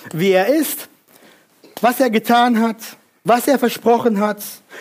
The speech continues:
Dann werden wir ihm Stück um Stück ähnlicher gemacht werden. Dann werden wir eine echte geistliche,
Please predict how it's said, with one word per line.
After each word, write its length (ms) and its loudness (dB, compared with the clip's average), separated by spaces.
Dann 240 2
werden 320 2
wir 120 0
ihm 220 0
Stück 320 -4
um 100 0
Stück 260 -6
ähnlicher 440 0
gemacht 440 -4
werden. 320 -2
Dann 260 2
werden 360 2
wir 200 2
eine 160 -2
echte 440 -2
geistliche, 840 -2